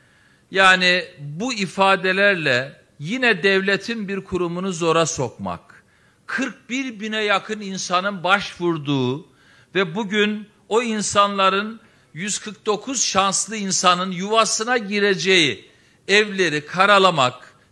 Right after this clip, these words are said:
kötülemek ve tabiri caizse insanların buraya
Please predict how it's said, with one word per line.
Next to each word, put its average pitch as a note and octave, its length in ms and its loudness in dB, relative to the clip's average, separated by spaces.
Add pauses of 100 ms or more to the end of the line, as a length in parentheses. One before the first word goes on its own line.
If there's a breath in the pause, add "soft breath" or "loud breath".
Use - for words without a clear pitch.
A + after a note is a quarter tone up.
kötülemek G3 760 4 (500 soft breath)
ve F#3+ 340 6 (100)
tabiri G3+ 560 2
caizse G3+ 960 2 (220 soft breath)
insanların G3 880 -2
buraya F#3+ 560 4